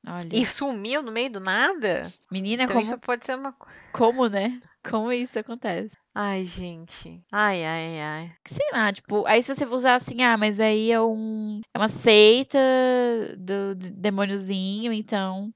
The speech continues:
Speaker 1: demônio da assistência, por isso que eles fazem isso tudo, tipo, entra dez galera na sua casa e some do nada." Mas, mano, assim, o negócio de não encontrar digitais, eu acredito, porque, aliás, o policial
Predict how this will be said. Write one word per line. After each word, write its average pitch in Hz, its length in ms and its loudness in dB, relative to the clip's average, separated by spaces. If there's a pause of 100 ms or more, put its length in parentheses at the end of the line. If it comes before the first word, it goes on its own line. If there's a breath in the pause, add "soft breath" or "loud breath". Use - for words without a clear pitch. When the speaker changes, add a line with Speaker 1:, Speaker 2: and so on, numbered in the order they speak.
(140)
Speaker 1:
demônio 190 300 0
da 185 100 4
assistência, 202 960 -2
por - 80 -8
isso 202 120 -8
que - 80 0
eles 220 140 -2
fazem 226 200 4
isso 220 300 -8
tudo, 196 360 0
tipo, 185 560 2
entra 190 260 2
dez 190 220 4
galera 202 440 6
na 190 140 -2
sua 190 280 -2
casa 185 720 -2
e 208 100 -2
some 185 420 -6
do 185 140 -6
nada." 175 460 -6 (460 loud breath)
Mas, 220 400 -2
mano, 185 560 -2 (600 loud breath)
assim, 330 320 4 (200 loud breath)
o 233 60 6
negócio 262 440 8
de 233 200 -4
não 233 120 2
encontrar 214 920 6 (100)
digitais, 190 1000 0
eu 185 100 4
acredito, 214 600 4
porque, 190 240 0
aliás, 180 420 4
o 190 300 0
policial 190 680 -2